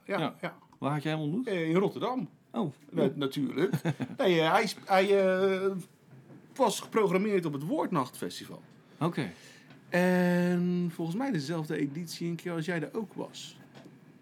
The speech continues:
Speaker 2: Is dat zo?
Speaker 1: Geprogrammeerd.
Speaker 2: Ja, dat zou
Speaker 1: Ja,
Speaker 2: kunnen.
Speaker 1: volgens mij stond jij er ook bij Snoek of zo?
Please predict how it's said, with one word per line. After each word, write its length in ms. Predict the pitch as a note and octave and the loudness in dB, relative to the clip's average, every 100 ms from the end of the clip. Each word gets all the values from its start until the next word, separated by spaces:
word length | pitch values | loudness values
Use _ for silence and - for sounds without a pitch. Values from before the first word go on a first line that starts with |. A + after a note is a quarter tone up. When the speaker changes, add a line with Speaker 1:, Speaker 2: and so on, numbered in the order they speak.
| - - - - | -20 -20 -20 -10
Speaker 2:
Is 240 | - A3 | -4 0
dat 0 | |
zo? 60 | D3+ C#3+ | 0 -2
Speaker 1:
Geprogrammeerd. 500 | B2 - A#3+ - C#3 | -4 -4 -8 -8 -12
Speaker 2:
Ja, 60 | C#3+ | -8
dat 140 | C#3 | -6
zou 140 | F#3 F#3+ | -6 -4
Speaker 1:
Ja, 60 | |
Speaker 2:
kunnen. 180 | A3 A3+ | -2 -2
Speaker 1:
volgens 240 | G#3+ G3 G3 | -2 -2 -2
mij 120 | G3+ | -2
stond 160 | G#3+ | -4
jij 80 | G#3+ | -4
er 60 | G3+ | -2
ook 120 | A3 | -2
bij 160 | A3 G#3+ | -4 -6
Snoek 320 | A3 - F4+ E4+ | -4 -4 -2 -2
of 60 | |
zo? 380 | C#4 F4 G#4 G4 | -4 -4 -2 -4